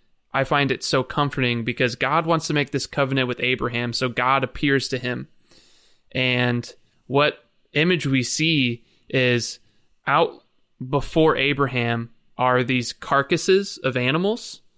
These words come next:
which already were in strange territory. <laughs>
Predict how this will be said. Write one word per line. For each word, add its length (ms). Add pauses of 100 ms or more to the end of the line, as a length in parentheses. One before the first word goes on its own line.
(300)
which 320 (160)
already 420
were 180
in 140
strange 440
territory. 640 (100)
<laughs> 0